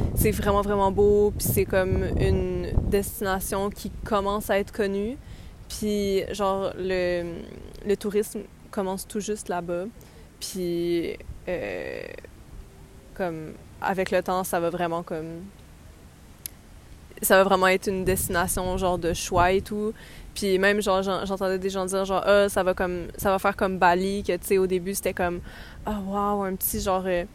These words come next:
tu sais, joyau, euh, caché et tout, genre, perles rares. » Puis, genre, c'est devenu cette destination-là qui est comme super prisée, super touristique et tout. Fait que j'étais comme, « Alright, on va y aller avant que, <laughs> que ça soit, genre, trop bondé et tout. »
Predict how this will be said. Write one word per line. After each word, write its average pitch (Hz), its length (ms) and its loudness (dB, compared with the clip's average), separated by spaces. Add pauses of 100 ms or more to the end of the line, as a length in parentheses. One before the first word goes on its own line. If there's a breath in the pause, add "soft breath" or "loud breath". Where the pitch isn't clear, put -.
(380 loud breath)
tu 214 120 0
sais, 208 60 2
joyau, 208 640 2
euh, 190 180 0 (100)
caché 214 760 -4
et 208 120 -4
tout, 214 300 -6
genre, 208 200 -6
perles 208 300 -2
rares. » 196 720 2 (300 loud breath)
Puis, 190 300 -2
genre, 196 180 -2
c'est 190 140 -4
devenu 190 240 0
cette 185 240 0
destination-là 185 760 0
qui 202 120 0
est 190 40 0
comme 175 260 0 (180)
super 196 540 2
prisée, 190 400 0
super 190 340 -2
touristique 190 480 -2
et 220 80 -2
tout. 262 220 -4 (640 loud breath)
Fait 180 240 4
que - 80 -8
j'étais 180 180 0
comme, « 156 220 0
Alright, 170 420 0
on 175 100 0
va 175 120 4
y 175 40 8
aller 180 320 6
avant 180 280 2
que, 202 200 2
<laughs> - 1120 0
que 254 160 4
ça 247 160 4
soit, 247 220 0
genre, 233 220 0
trop - 260 0
bondé 196 500 0
et 269 40 2
tout. » - 260 0